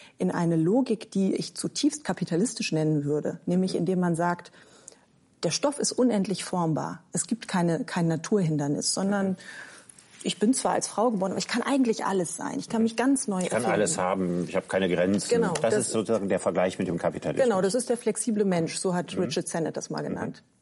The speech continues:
Speaker 2: Mhm. Jetzt haben Sie sich in die MeToo-Debatte eingemischt, aus Ihrer Perspektive heraus. Äh, die MeToo-Kampagne oder die von Feministinnen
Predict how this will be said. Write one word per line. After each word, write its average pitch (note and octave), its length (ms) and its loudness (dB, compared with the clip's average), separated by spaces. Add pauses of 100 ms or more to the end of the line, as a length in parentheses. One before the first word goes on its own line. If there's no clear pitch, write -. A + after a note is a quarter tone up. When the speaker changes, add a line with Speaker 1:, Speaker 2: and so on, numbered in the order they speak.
Speaker 2:
Mhm. F2 220 -16 (1300)
Jetzt - 220 -2
haben A2 120 4
Sie A2 200 2
sich G2+ 360 0
in E2+ 200 2
die E2 180 4
MeToo-Debatte A2 1000 2
eingemischt, A#2+ 640 2 (240)
aus D#2 160 -4
Ihrer E2+ 180 0
Perspektive F#2+ 680 0
heraus. G#2+ 520 2
Äh, E2+ 420 -2 (140)
die D#2 120 -2
MeToo-Kampagne F2+ 1160 0
oder - 200 -2 (720)
die D3 300 2
von C3+ 380 -4
Feministinnen F2+ 1080 2